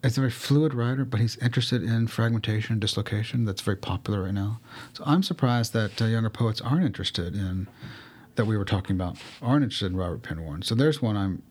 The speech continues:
I'm curious about, uh, putting some attention into. Um,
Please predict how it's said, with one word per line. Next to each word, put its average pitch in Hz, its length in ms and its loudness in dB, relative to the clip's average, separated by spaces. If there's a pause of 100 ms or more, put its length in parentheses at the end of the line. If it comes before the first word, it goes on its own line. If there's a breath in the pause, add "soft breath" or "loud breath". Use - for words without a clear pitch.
(180)
I'm 101 120 2
curious 92 340 -4
about, 80 280 -6 (720 loud breath)
uh, 92 360 0 (300)
putting 107 200 0
some 95 180 0
attention 90 520 -2 (100)
into. 95 460 -2 (560 loud breath)
Um, 95 540 0